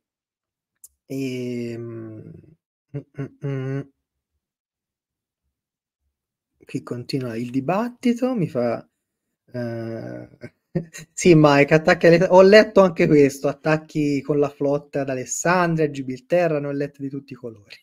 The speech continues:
<laughs> Tra l'altro una cosa, ehm, su Matapan, a-,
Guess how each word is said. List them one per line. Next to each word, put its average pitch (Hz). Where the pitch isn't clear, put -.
<laughs> -
Tra 180
l'altro 196
una 185
cosa, 185
ehm, 151
su 135
Matapan, 165
a-, 139